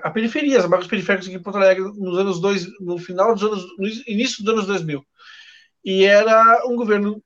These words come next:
do P T e tal, nós fazíamos um trabalho com, com história junto com as comunidades. E tu entrevistar, eu entrevistei um pastor de uma, de uma igreja neopentecostal na época, numa, numa, num bairro periférico aqui em Porto Alegre. E eu notava na época, tô agora fazendo em, em,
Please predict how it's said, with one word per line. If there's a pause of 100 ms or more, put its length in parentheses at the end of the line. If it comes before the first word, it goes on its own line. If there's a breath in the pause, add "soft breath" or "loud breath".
(140)
do
P
T
e
tal,
nós
fazíamos
um
trabalho
com, (100)
com
história
junto
com
as
comunidades. (500 loud breath)
E
tu
entrevistar,
eu
entrevistei
um
pastor
de
uma,
de
uma
igreja
neopentecostal
na
época,
numa, (160)
numa,
num
bairro
periférico
aqui
em
Porto
Alegre. (400 loud breath)
E
eu
notava
na
época,
tô
agora
fazendo
em,
em,